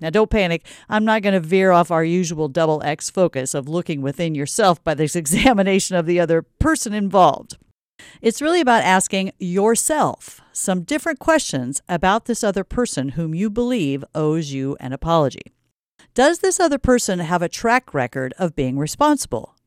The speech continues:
As in, do they typically step up? Are they accountable when things go sideways in their experience?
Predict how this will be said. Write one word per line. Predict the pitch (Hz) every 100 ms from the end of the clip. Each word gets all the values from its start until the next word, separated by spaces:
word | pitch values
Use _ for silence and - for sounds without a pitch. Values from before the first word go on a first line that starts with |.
| -
As | 175 165
in, | 170 170 165
do | 156 147
they | 135 143
typically | - 113 - 170
step | 185 - 165 -
up? | 120 - - -
Are | 123
they | 147 196
accountable | - 180 151 139 165 180
when | 180
things | 175 135 139
go | 196
sideways | 190 269 269 180 135 127
in | 135
their | 131 110
experience? | - 131 113 113 - -